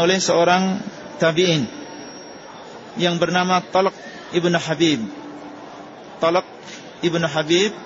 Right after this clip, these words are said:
ini, beliau adalah seorang tabi'in yang meninggal setelah tahun sembilan puluh Hijriah. Meninggal setelah tahun sembilan puluh Hijriah.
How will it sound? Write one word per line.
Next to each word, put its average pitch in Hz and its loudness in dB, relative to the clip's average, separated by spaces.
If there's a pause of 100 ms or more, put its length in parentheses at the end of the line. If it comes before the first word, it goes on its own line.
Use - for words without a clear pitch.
(220)
ini, 180 0
beliau 170 2
adalah 165 2
seorang 160 0
tabi'in 165 4 (800)
yang 180 4
meninggal 180 2
setelah 175 2
tahun 180 2
sembilan 165 0
puluh 175 4
Hijriah. 151 0 (1400)
Meninggal 165 2 (400)
setelah 170 2 (640)
tahun 175 4
sembilan 160 2
puluh 170 0
Hijriah. 127 0